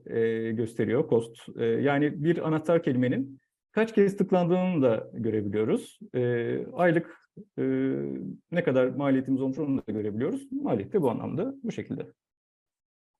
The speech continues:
Şimdi az önce bahsettiğimiz gibi bu, e, Google Search Network'te, e, Google arama ağı, reklamlarınızın gösterebileceği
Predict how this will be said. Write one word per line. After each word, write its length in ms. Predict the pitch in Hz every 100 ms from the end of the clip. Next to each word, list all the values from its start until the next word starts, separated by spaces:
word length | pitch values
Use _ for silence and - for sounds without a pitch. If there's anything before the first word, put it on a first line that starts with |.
| _ _ _ _ _ _ _
Şimdi 260 | - 262 262
az 100 | 247
önce 200 | 247 233
bahsettiğimiz 560 | 226 233 226 226 233
gibi 260 | 170 160 180
bu, 280 | 190 185 -
e, 220 | 143 151
Google 260 | 156 180 185
Search 300 | - 185 185
Network'te, 720 | 185 190 151 127 - 170 226 - _
e, 160 | - 143
Google 300 | 156 180 175
arama 240 | 160 165 170
ağı, 420 | 117 107 156 165
reklamlarınızın 580 | 165 170 156 160 156 151
gösterebileceği 840 | 147 143 143 127 127 131 139 147